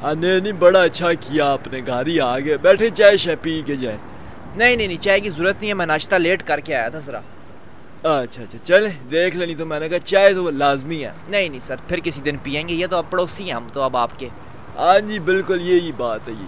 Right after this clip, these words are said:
Speaker 1: चले ठीक है सर, ओके फिर।
Speaker 2: ओके भाईजान, ओके। चलो भाई, मैंने कहा यार हर दफ़ा की तरह भाई लॉस सैंटोस की जो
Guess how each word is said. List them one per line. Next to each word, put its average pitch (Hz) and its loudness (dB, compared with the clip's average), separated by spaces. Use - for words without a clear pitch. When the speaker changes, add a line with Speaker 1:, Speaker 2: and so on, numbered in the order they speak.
Speaker 1:
चले 196 6
ठीक 202 -4
है 190 4
सर, 131 -8
ओके 156 0
फिर। - -16
Speaker 2:
ओके 180 4
भाईजान, 165 0
ओके। 160 0
चलो 180 4
भाई, 165 2
मैंने 156 -4
कहा 170 0
यार 151 2
हर 139 0
दफ़ा 175 2
की 160 -4
तरह 147 -4
भाई 131 -4
लॉस 117 0
सैंटोस 165 -4
की 156 -12
जो 147 0